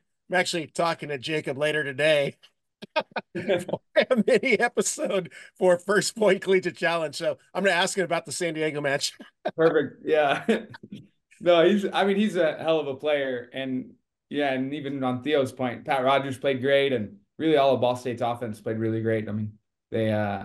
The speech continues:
Speaker 2: they played really well against us, but Jacob, uh, he's got a, a great calm demeanor on the court, and, um, he's so steady, so consistent, as Dan knows firsthand through the last three or four years. He's,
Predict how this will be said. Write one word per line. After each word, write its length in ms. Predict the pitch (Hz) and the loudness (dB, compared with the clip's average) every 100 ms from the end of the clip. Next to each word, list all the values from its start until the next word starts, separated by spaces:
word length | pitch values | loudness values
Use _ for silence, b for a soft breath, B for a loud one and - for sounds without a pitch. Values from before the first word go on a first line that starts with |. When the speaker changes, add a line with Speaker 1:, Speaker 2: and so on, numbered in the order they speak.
| - | -8
Speaker 2:
they 120 | 113 | -6
played 220 | 113 120 | -2 -2
really 180 | 113 110 | 0 0
well 160 | 110 110 | 2 0
against 280 | 107 107 117 | 0 -6 -4
us, 220 | 104 - | -4 -4
but 340 | 104 95 - _ _ _ - | -6 -6 -8 _ _ _ -2
Jacob, 360 | 135 131 131 | 2 4 4
uh, 340 | 120 113 107 - | 4 4 2 -2
he's 220 | 127 127 | -6 -4
got 180 | 131 131 | 2 4
a, 300 | 131 117 - _ | 4 2 -2 _
a 60 | 131 | -6
great 340 | 127 147 143 | 0 0 0
calm 300 | 143 143 139 | -4 -2 -2
demeanor 400 | 127 131 135 131 | -4 -4 -2 0
on 160 | 123 123 | 0 -2
the 60 | |
court, 440 | 117 131 131 123 117 | -4 2 4 2 -2
and, 220 | 107 95 _ _ _ _ _ - | -6 -8 _ _ _ _ _ -14
um, 360 | 101 95 104 110 | -10 -8 -10 -10
he's 240 | 113 110 | -6 -4
so 160 | - 143 | 4 4
steady, 460 | 120 131 117 117 | 4 0 0 0
so 240 | 110 143 131 | -4 -2 -2
consistent, 560 | 117 107 120 120 113 | -2 -8 -10 -6 -4
as 180 | 104 98 | -4 -6
Dan 380 | - - 123 117 | -8 -2 0 0
knows 340 | 117 113 110 | 0 0 -2
firsthand 720 | - - 117 - 120 113 107 104 | -8 -8 -8 -4 -6 -2 -4 -4
through 240 | 117 113 | -6 -6
the 100 | 117 | -4
last 320 | 120 107 - | -2 -2 -6
three 120 | - 117 | -6 -6
or 60 | |
four 180 | - 117 | -4 -6
years. 320 | 120 117 104 | -4 -4 -4
He's, 320 | 104 113 - | -6 -8 -10